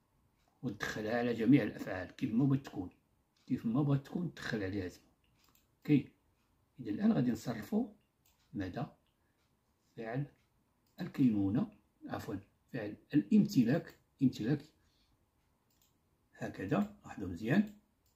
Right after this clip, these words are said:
إذا فعل الكينونة في المستقبل، ماذا أقول؟ هذا الفيربو أفيري، ها؟ أفيري، فعل الملكية أو الامتلاك. في، في الحاضر، يعني بريزنتي، شنو كنا قلنا؟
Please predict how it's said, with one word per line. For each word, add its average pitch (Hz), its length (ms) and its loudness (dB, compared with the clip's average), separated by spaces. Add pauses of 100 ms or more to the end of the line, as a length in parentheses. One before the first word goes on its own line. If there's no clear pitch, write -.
(760)
إذا 101 200 0 (420)
فعل 123 100 -2
الكينونة 101 680 0 (420)
في 196 60 2
المستقبل، 165 880 4 (220)
ماذا 113 240 -4
أقول؟ - 380 -6 (1400)
هذا 135 100 -2
الفيربو 117 320 4
أفيري، 90 460 -6
ها؟ - 200 -2 (260)
أفيري، 98 480 -6 (280)
فعل 110 140 -8
الملكية 113 640 0
أو 101 220 -4
الامتلاك. 92 680 -6 (1300)
في، - 220 -12 (680)
في 143 60 0
الحاضر، 123 960 4
يعني 101 220 -2
بريزنتي، 113 560 -4
شنو 156 180 0
كنا 147 220 8
قلنا؟ 113 380 2